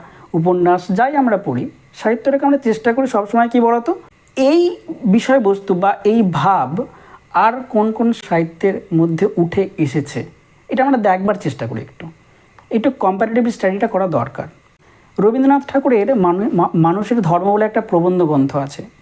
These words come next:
সেই প্রবন্ধ গ্রন্থটা যদি তোমরা দেখো, সেখানে তিনি মানুষের ধর্ম বলতে তার যে মানবিকতা,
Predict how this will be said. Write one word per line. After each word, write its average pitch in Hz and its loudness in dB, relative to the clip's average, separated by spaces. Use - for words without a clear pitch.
সেই 196 2
প্রবন্ধ 202 2
গ্রন্থটা 202 0
যদি 214 0
তোমরা 202 0
দেখো, 160 -2
সেখানে 202 0
তিনি 180 0
মানুষের 170 2
ধর্ম 151 0
বলতে 170 -2
তার 185 -2
যে 190 -2
মানবিকতা, 175 0